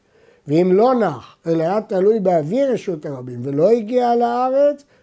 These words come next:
גוללו אצלו, כיוון שהוא מסולק מן הארץ, אז אין פה את הגזרה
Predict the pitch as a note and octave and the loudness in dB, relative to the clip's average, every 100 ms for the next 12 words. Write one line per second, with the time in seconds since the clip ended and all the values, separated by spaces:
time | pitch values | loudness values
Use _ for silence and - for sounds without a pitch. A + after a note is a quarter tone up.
0 | - F3+ A#3 B3 B3 A#3 G#3+ - D#3+ C#3+ | -4 -2 2 2 2 0 -2 -8 -12 -14
1 | _ _ - E3 A3+ A#3+ A#3+ A#3 _ _ | _ _ -8 -4 -2 -2 -2 -6 _ _
2 | - E3 D#3+ D#3 - F#3 A3 A3+ G#3+ F3+ | -6 -4 -4 -6 -4 -2 0 -4 -6 -8
3 | D3+ D3+ G3+ C4 B3 A#3 A3+ _ _ D#3+ | -8 -6 -6 -4 -2 -2 -4 _ _ -12
4 | E3+ A#3+ B3 A3 G#3 F3+ F3+ D#3 C3 F3 | -8 -2 -2 -2 -4 -4 -6 -10 -8 -6
5 | F3+ G3+ | 0 0